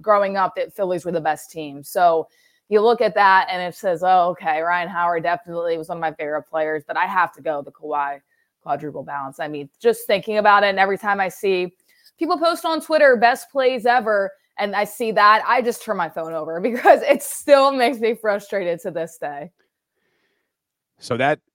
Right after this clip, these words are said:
Speaker 2: Allen Iverson two thousand one team, I went to every single game, that playoff run, and it was tremendous. That, I was senior year of high school, so I'm a little older than you. Senior year of high school,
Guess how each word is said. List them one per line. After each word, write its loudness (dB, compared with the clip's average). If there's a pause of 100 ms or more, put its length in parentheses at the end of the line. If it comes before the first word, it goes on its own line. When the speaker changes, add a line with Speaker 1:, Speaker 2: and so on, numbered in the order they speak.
(100)
Speaker 2:
Allen -8
Iverson -10
two -12
thousand -10
one -8
team, -14
I -2
went -6
to -16 (220)
every -8 (120)
single -14 (180)
game, -12
that -12
playoff -6
run, -18
and -18
it -14
was -16 (200)
tremendous. -16
That, -6
I 2
was -2 (200)
senior 0
year 6
of 2
high 2
school, -12
so -12
I'm -6
a -6
little -6
older -8
than -14
you. -14
Senior -2
year 0
of -4
high -4
school, -12